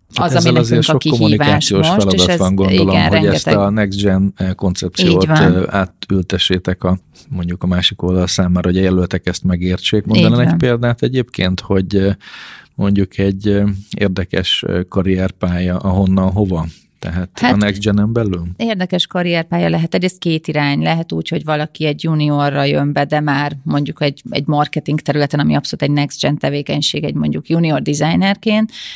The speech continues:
Speaker 2: és nő föl az adott szakterületen belül senior szintre, vagy akár utána a people
Speaker 1: Tehát ez egy
Speaker 2: managerének a
Speaker 1: seniority-tás
Speaker 2: seniornak, egy
Speaker 1: alapú
Speaker 2: seniority-tás
Speaker 1: karrierjű
Speaker 2: alap, igen.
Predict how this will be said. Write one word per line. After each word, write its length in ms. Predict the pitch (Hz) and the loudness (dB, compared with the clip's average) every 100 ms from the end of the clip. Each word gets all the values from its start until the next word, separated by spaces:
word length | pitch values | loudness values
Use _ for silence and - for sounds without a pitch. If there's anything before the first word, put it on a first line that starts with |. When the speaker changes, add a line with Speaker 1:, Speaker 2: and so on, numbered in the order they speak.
| - | -6
Speaker 2:
és 200 | 165 - | -2 0
nő 280 | 170 165 151 | 0 0 0
föl 520 | 143 151 143 147 147 147 _ - | -2 -2 2 2 0 -4 _ -2
az 260 | 147 147 | 0 0
adott 260 | 151 147 147 | -2 -2 -6
szakterületen 800 | - 143 - 143 143 139 156 151 | -4 -4 -4 -4 -2 -2 -2 -2
belül 260 | 143 147 147 | -2 -2 -4
senior 540 | - 147 147 143 135 | -2 0 0 0 -2
szintre, 500 | - 139 143 - 143 | -4 -4 -4 -2 -4
vagy 200 | 143 139 | -2 -4
akár 320 | 143 139 143 | -2 -2 -4
utána 380 | 160 - 139 127 | -4 -2 -2 -2
a 120 | - - | -4 -4
people 300 | 156 - 151 | -4 -2 -2
Speaker 1:
Tehát 580 | 135 135 143 - - 147 | 0 0 -2 2 2 4
ez 80 | 120 | 2
egy 180 | - | 0
Speaker 2:
managerének 160 | - - | 0 0
a 60 | 190 | 0
Speaker 1:
seniority-tás 320 | 180 92 156 | 0 0 2
Speaker 2:
seniornak, 340 | 170 180 208 | 2 2 2
egy 60 | 175 | 0
Speaker 1:
alapú 160 | 185 151 | 2 0
Speaker 2:
seniority-tás 540 | 151 156 85 92 175 | 0 0 2 2 2
Speaker 1:
karrierjű 80 | 208 | 2
Speaker 2:
alap, 220 | 208 82 | 0 0
igen. 380 | 87 190 240 | -2 0 0